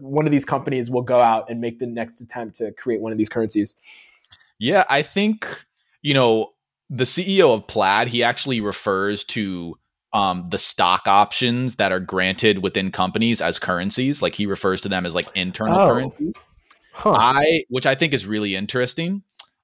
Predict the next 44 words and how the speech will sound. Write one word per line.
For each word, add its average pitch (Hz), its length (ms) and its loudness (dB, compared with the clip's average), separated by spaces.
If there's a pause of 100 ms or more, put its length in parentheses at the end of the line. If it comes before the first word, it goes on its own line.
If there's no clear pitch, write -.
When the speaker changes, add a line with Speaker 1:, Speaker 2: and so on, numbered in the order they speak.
Speaker 2:
Um, 110 300 4 (100)
I 175 440 4 (140)
think 101 380 -2 (460)
that 113 260 2
the 113 60 0
way 113 180 2
this 113 160 -2
will 107 80 -2
play 104 320 0
out 101 320 2 (100)
is, 98 640 -2 (260)
uh, 95 260 2
a 117 80 2
lot 113 280 4
of 110 180 -4
companies 107 640 -2
might 107 440 0
turn 104 520 -4
their 95 280 -2
equity 135 580 -2 (300)
into 117 200 -2
something 113 360 0
like 98 180 2
an 104 140 -4
N 104 140 0
F 98 160 -4
T 123 380 -2 (360)
or, 107 320 6
like, 101 280 2
a, 95 240 2
uh, 90 360 2
or 104 160 4
a 95 40 2
digital 101 440 0
currency. 120 680 -2 (460)
Um, 113 240 2
and 139 80 0
it'll 139 140 4
s-, - 220 -2
it'll 143 220 2
serve 175 320 4
the 135 80 -2
same 117 300 0
function, 185 580 0